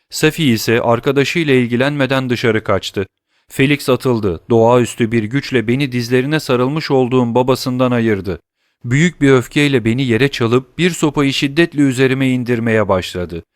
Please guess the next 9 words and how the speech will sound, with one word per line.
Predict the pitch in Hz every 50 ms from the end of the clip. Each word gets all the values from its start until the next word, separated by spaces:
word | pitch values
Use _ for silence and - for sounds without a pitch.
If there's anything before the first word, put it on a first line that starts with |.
| _ _ _ _ _
Bir | 127 135 143
antilopu | 131 117 107 104 - 123 113 120 120 135 151 -
parçalayan | - 110 107 104 - 123 113 117 117 117 113 113
aslan | 113 110 - - 156 156 156
misali | 147 135 117 - - 127 113 113 113 117
onun | 92 139 160 180 185 160
kolunu | - - 143 151 165 175 180 147
bacağını | 156 143 131 139 139 139 139 143
koparabilirdim. | - 143 131 - 139 127 127 123 117 120 113 110 104 92 95 87 85